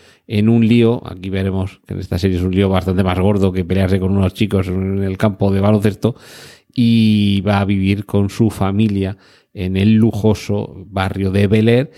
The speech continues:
y a partir de ahí toda una, esto es lo que se suele denominar en, en guión cinematográfico, el pez fuera del agua, que es esa narración sobre alguien a quien hemos sacado de su ambiente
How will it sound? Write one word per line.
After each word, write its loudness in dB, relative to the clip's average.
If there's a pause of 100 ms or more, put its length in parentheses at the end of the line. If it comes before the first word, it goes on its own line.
(180)
y 0
a 2
partir 0
de 4
ahí 0 (420)
toda 2
una, -2 (420)
esto -4
es 2
lo 2
que 2
se 2
suele 4
denominar 2
en, -6
en -8
guión 2
cinematográfico, -2 (380)
el 2
pez -2
fuera 2
del 2
agua, 2
que -2
es -4
esa -2
narración 0
sobre -2
alguien -2
a 0
quien -2
hemos -2
sacado 0
de -2
su -2
ambiente 0